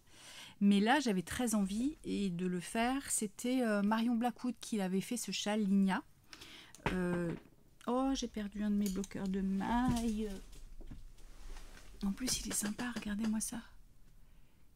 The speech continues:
Il fait yes. Ils font yeah, yeah.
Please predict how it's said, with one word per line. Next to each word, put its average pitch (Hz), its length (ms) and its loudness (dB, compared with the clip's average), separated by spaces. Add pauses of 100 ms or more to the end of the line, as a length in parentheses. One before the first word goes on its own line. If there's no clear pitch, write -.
Il 165 60 -2
fait - 160 -2
yes. 185 680 -2 (4000)
Ils - 60 -18
font 185 220 -6
yeah, 196 280 -2
yeah. 196 400 -2